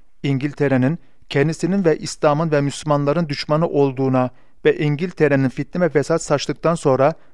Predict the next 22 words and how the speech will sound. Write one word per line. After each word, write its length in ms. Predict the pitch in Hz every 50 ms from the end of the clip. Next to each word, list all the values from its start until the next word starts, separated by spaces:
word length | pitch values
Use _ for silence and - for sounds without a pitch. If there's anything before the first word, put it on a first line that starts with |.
| - - -
toprağını 500 | - 156 147 - - 156 151 147 143 135
terk 320 | - - 170 180 180 -
ettiğine 400 | - 139 - - 151 139 139 139
inandırmak 640 | - 139 143 143 139 139 131 143 131 151 175 170 -
isteyen 400 | 160 - - - 143 131 127 127
biri 140 | 139 156 170
olduğunu 420 | - - 143 131 123 123 131 131
görürsünüz. 580 | 117 131 127 123 120 - - 131 127 120 - - - - - - - - - - - - - - - -
Güney 300 | 165 160 170 214 226 220 190
Yemen'deki 500 | 180 170 165 156 147 143 139 - - 143
halkımız, 560 | 135 143 139 135 - 147 156 185 180 - - - - - -
fesadın 460 | - - 165 160 - 185 170 180 180 180 -
aynı 240 | 180 185 196 185 175
fesat 440 | - - 156 139 - 180 175 - 165
ve 80 | 160
zulmün 400 | 143 - 156 156 156 175 185 170
de 80 | 151 160
aynı 280 | - 165 180 180 170 147
zulüm 300 | 127 139 151 180 185 -
olduğunu 420 | - 147 143 135 131 139 143 131
ve 80 | 139 131
sömürgeci, 680 | - - 143 147 170 165 - 151 135 - 131 143 165